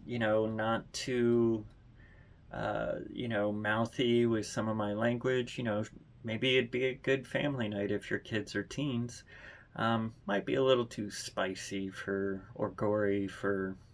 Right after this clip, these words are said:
you know, somebody under the age of fifteen, but, I mean, you'd be surprised what kind of comics kids are reading. Like, <laughs> if they're reading any Alan Moore, they've,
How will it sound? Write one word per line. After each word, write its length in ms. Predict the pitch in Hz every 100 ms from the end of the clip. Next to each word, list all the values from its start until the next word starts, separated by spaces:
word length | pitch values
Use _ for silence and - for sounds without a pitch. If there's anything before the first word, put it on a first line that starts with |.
| - -
you 100 | 104
know, 300 | 92 90 92 -
somebody 420 | - 104 104 101
under 200 | 98 98
the 100 | 101
age 220 | 104 -
of 80 | -
fifteen, 640 | - 98 - 98 98 104 104
but, 220 | 104 104 - - - - - - - - -
I 40 |
mean, 340 | 110 107 104 - -
you'd 220 | 143 143
be 140 | 160
surprised 600 | 151 - - 123 131 117
what 160 | 127 110
kind 200 | 127 107
of 80 | 101
comics 440 | 110 104 101 -
kids 300 | - 107 98
are 80 | 101
reading. 500 | 98 101 101 98 98 - -
Like, 480 | 107 104 98 - - - -
<laughs> 320 | - - -
if 200 | 170 156
they're 220 | - 151 147
reading 540 | 147 139 139 131 -
any 320 | 123 123 120
Alan 380 | 101 113 113 110
Moore, 400 | 113 113 107 104 - - - - -
they've, 840 | 123 - - 120 123 131 120